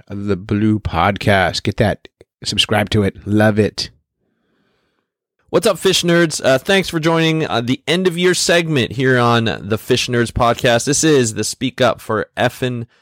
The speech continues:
Speaker 2: Blue segment. Clay contacted a bunch of us that, that contribute to the show and asked us if we would put together,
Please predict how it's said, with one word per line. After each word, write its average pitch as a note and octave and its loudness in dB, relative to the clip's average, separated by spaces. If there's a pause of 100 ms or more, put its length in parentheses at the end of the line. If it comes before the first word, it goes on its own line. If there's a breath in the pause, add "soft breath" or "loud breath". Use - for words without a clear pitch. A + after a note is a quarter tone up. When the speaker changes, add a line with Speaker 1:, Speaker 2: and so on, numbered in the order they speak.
(160)
Speaker 2:
Blue G#2+ 2
segment. A#2+ 0 (1000)
Clay D#3+ 2
contacted C3+ 2
a G2+ 0
bunch G#2+ 0
of G2+ 0
us G2+ 0
that, F#2 -2
that - -2
contribute G2+ 0
to G#2+ -4
the F#2 -2
show G2 2
and F#2+ 0
asked F#2+ -2
us F#2+ -2
if F2+ -8
we G2+ -4
would F#2 -6
put - -4
together, F#2+ -4